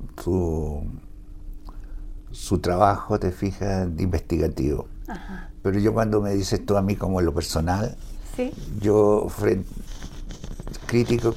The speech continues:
Speaker 1: sí, yo puedo hacer una crítica, pero yo no me, no me quedo pegado en, en la, en la crítica, si es bueno, porque la gente nos persigue siempre, porque
Speaker 2: <laughs>
Speaker 1: estamos hablando de lo bueno o de lo malo.
Speaker 2: Ya, como en una dicotomía,
Speaker 1: Dicotomía,
Speaker 2: ¿sí, no?
Speaker 1: claro, o sea, este,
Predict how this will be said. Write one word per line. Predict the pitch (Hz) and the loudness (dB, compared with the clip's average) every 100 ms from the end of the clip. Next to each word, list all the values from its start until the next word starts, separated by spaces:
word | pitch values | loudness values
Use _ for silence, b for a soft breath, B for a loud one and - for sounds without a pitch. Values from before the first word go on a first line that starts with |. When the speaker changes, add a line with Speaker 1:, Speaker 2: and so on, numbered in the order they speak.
| - | -2
Speaker 1:
sí, | - 127 | 0 4
yo | 120 | 6
puedo | 104 98 120 | 6 6 6
hacer | 120 127 123 | 4 0 2
una | 120 - | 2 4
crítica, | 127 110 90 85 | 2 2 0 2
pero | 98 90 | 0 2
yo | 107 | 2
no | 104 | 2
me, | 95 - | 0 0
no | 92 | 0
me | 92 90 | 0 0
quedo | - 113 113 | 2 4 4
pegado | 104 104 110 107 | 2 4 2 2
en, | 101 - | -2 -2
en | 95 92 | -4 -2
la, | 82 - - - | -4 -6 -8 -2
en | 92 | 0
la | 90 | 0
crítica, | 92 101 101 98 95 | 0 -2 0 -2 -2
si | - | -2
es | 87 | -2
bueno, | 98 104 101 95 - | 2 2 2 -4 -4
porque | - - | -2 0
la | 104 | 0
gente | - 101 101 | 0 -2 -2
nos | 101 | -4
persigue | - - - 98 101 | -4 -6 -4 -2 -2
siempre, | - 95 92 - B B B B | 0 -4 -2 -6 B B B B
porque | 254 - | 2 4
Speaker 2:
<laughs> | |
Speaker 1:
estamos | 285 98 104 | 4 6 4
hablando | - 98 104 101 | 6 4 4 4
de | |
lo | 92 82 | 4 4
bueno | 85 104 113 95 - | 6 6 6 2 2
o | 98 | 2
de | 98 | 4
lo | 110 | 4
malo. | 127 87 - - 226 | 4 2 -2 -6 -2
Speaker 2:
Ya, | 233 180 196 285 | 2 4 2 -2
como | 240 226 | -2 0
en | 214 | 2
una | 226 | 4
dicotomía, | 214 214 202 208 233 | 4 4 4 6 6
Speaker 1:
Dicotomía, | 214 107 104 98 | 6 6 6 6
Speaker 2:
¿sí, | |
no? | - | 6
Speaker 1:
claro, | 95 87 87 | 6 6 4
o | |
sea, | - 92 92 95 | 2 4 4 2
este, | - - 92 | 0 0 -2